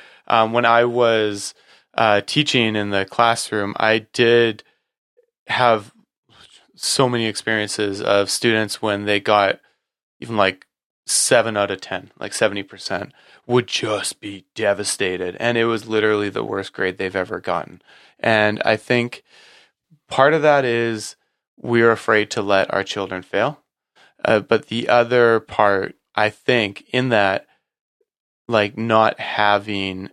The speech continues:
an ability to fail is that, I sound like a get off my lawn old man right here, but everybody was a winner growing up.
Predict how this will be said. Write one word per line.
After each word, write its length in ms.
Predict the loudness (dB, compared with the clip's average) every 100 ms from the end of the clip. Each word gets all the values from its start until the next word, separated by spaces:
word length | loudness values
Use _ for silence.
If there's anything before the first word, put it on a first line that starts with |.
| _
an 100 | -4
ability 560 | -4 -4 -4 0 0 -2
to 120 | -4
fail 440 | -4 0 2 2 -4 -18 -4
is 240 | -4 -2
that, 440 | 2 4 4 0 -6 _ _ _ _ _ _ _
I 200 | -2 -2
sound 320 | -2 -4 -4 -4
like 200 | -8 -12
a 60 |
get 220 | -4 0
off 240 | 0 0 -4
my 200 | -2 -2
lawn 340 | -2 -2 -2
old 220 | -4 -6
man 240 | -4 -2 0
right 160 | -2 0
here, 220 | 0 0
but 400 | 2 2 2 0 -14 -20 _ _ -4
everybody 380 | 0 2 2 0
was 180 | -4 -6
a 40 |
winner 400 | -10 -8 -8 -10 _ _ _ _ _ _ _ _ -6
growing 300 | -2 -2 -2
up. 220 | -6